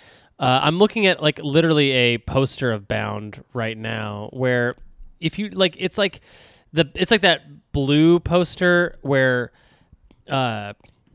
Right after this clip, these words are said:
Gina Gershon is just standing in front of Tilly and they're both, like, looking into camera. But if you look at Gina Gershon's arm, like, kind of like, like, uh, almost, like, holding back Jennifer Tilly, she's, like, ripped as hell.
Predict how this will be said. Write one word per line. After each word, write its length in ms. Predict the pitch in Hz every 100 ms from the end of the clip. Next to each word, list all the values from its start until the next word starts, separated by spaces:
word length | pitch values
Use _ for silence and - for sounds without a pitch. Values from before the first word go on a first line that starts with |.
| - - - _ 147
Gina 280 | 131 165 156
Gershon 760 | 127 131 135 - 139 143 143
is 320 | 143 - 139 123
just 240 | 131 -
standing 300 | - 131 135
in 100 | 123
front 240 | - 120
of 140 | 120 -
Tilly 340 | - 120 123
and 80 | 117
they're 80 | 113
both, 300 | - 117 -
like, 120 | 117
looking 220 | 117 120
into 140 | 120 113
camera. 420 | - 110 113 135
But 140 | 147
if 120 | 151
you 60 | 196
look 240 | 190 262
at 100 | 254 156
Gina 240 | 165 190
Gershon's 680 | - 147 160 - 170 147 131
arm, 680 | - 123 113 127 170 208 214 - _
like, 160 | - 139
kind 160 | 160 143
of 100 | 123
like, 220 | 123 - _ _ _ _ _
like, 200 | - 120 -
uh, 400 | 123 117 104 104 - _ _ _ _ _ _ -
almost, 220 | 156 160
like, 80 | 151
holding 420 | - 151 147 127
back 280 | 120 120 -
Jennifer 280 | 139 131 123
Tilly, 420 | - 123 147 -
she's, 240 | - - 226
like, 80 | 285
ripped 520 | 123 113 165 214 -
as 160 | 131 110
hell. 520 | 120 113 165 131